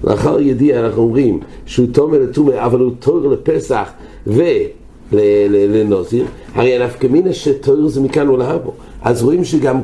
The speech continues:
קודם זריקה זהו הנפקא מינה. האם אפשר כעת לזרוק על גברי שנודע שנטמע בטומאת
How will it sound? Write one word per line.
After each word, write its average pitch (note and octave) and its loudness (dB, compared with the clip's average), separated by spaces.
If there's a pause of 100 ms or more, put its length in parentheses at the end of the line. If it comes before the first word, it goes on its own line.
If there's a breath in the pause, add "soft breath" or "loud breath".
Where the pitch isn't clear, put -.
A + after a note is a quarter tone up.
(120)
קודם F#3 0
זריקה A#2 -2
זהו B2+ 2
הנפקא B2+ -2
מינה. G3 2 (320 loud breath)
האם C3+ 2
אפשר D#3+ -2
כעת D3 -2
לזרוק C#3+ 0 (300 loud breath)
על B2 2
גברי D3 0
שנודע C3+ 0 (280 loud breath)
שנטמע C3+ 0
בטומאת B2+ 0